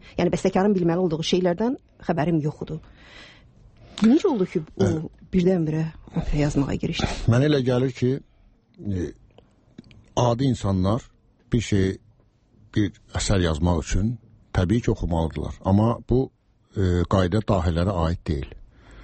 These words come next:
Speaker 2: Üzeyir bəy dahi olduğundan,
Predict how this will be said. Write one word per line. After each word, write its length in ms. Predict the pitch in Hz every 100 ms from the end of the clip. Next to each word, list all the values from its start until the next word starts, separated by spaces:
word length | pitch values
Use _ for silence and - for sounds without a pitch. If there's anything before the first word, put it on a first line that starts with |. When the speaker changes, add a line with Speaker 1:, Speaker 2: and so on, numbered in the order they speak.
| - - - - - - - - - -
Speaker 2:
Üzeyir 240 | 101 113 123
bəy 200 | 117 98
dahi 240 | 110 104
olduğundan, 760 | 127 110 95 92 92 95 117 139